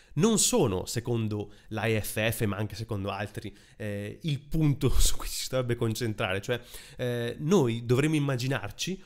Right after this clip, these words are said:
un mondo dove non ci sono i targeted ads. Io, eh, mi spingerei ancora oltre e dovre-, e mi piacerebbe immaginarmi un internet dove non ci siano gli ads.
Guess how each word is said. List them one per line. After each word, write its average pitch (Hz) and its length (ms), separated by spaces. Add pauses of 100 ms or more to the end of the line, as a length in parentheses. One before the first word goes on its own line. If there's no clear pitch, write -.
un 165 220
mondo 110 500 (120)
dove 139 280
non 165 200
ci - 120
sono 123 420 (120)
i 113 120
targeted 104 580
ads. - 460 (640)
Io, 208 300
eh, 101 880
mi 135 100
spingerei 135 460
ancora 123 240
oltre 160 240
e 123 40
dovre-, 117 260
e 127 120
mi 127 240
piacerebbe 139 420
immaginarmi 120 400
un 120 120
internet 120 360
dove 113 200
non 123 200
ci 127 140
siano 117 340
gli 104 160
ads. 95 380